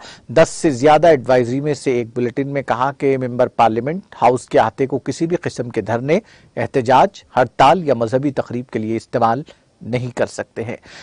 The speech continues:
कांग्रेस लीडर जयराम रमेश ने एक ट्वीट में इस पर सख्त रद्दमल जाहिर करते हुए कहा कि विश्व गुरु का ताज़ा तरीन धमाका धरना मना है। लोकसभा सेक्रेटेरिएट के खुददार ने मीडिया के नुमाइंदों के साथ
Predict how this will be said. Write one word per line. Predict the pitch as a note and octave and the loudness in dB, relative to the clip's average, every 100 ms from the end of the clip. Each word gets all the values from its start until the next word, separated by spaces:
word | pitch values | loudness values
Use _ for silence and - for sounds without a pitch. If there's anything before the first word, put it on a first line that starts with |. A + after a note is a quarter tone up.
| - - | -6 4
कांग्रेस | E3+ F#3+ - | 4 4 4
लीडर | F3 G3+ | 4 4
जयराम | D3+ C#3 C3+ | 6 6 6
रमेश | C3 C3 - | 2 -2 -4
ने | D3+ | -6
एक | - | -4
ट्वीट | C#3+ C#3+ E3+ | -2 -2 -2
में | |
इस | E3+ - | -4 -4
पर | B2+ | -8
सख्त | - - - | -6 -8 -8
रद्दमल | A2 A#2 A2+ | -8 -6 -4
जाहिर | G#2 G#2+ G2+ | -2 -2 -4
करते | G#2+ A#2+ | -10 -8
हुए | A#2 | -6
कहा | A#2 B2+ D3+ - - _ | -2 2 2 0 -20 _
कि | - D3+ D#3 B2 | 4 6 6 6
विश्व | D#3+ - D#3 | 0 2 0
गुरु | C#3 D3+ | 2 0
का | E3 C#3+ | 2 2
ताज़ा | C3+ B2 B2+ | 4 4 2
तरीन | A#2+ A#2+ C3+ | 0 -4 -6
धमाका | A#2 A2+ A2+ - C#2+ - - _ - | -6 -2 -2 -2 -6 -6 -16 _ -8
धरना | A2 C#3+ D3 C3 | -2 0 2 0
मना | A2+ G#2 | 2 -2
है। | - - - G#2 | -4 -16 -20 -2
लोकसभा | C#3 D3 - D3+ | 0 2 2 2
सेक्रेटेरिएट | - C3+ B2+ D3 C#3+ | 2 0 0 2 0
के | - | 0
खुददार | B2+ B2 A2 B2+ C3 | -2 -2 0 2 2
ने | C#3 | 0
मीडिया | D#3 A#2+ B2 | -6 -4 -2
के | A2 | -2
नुमाइंदों | A2+ A2+ A#2 B2+ | -2 -4 -4 -8
के | B2 | -8
साथ | - B2+ | 0 2